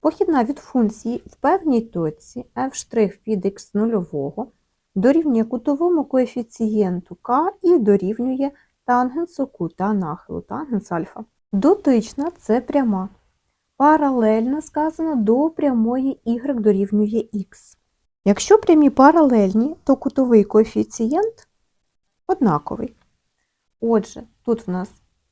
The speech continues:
біля ікса стоїть одиничка,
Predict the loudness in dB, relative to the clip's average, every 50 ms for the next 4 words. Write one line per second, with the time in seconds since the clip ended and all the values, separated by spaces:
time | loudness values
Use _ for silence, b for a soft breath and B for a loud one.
0 | _ _ _ _ -10 -6 -2 -2 0 0 0 0 -2 -4 _ -12 -12 -12 -8 -4
1 | -2 -2 -2 -2 -4 -8 -8 -8 -6 -6 -8 -12 _ _ _ _ _ _ -4 -2
2 | 0 2 2 2 2 0 -4 -8 -12 -14 -14 -14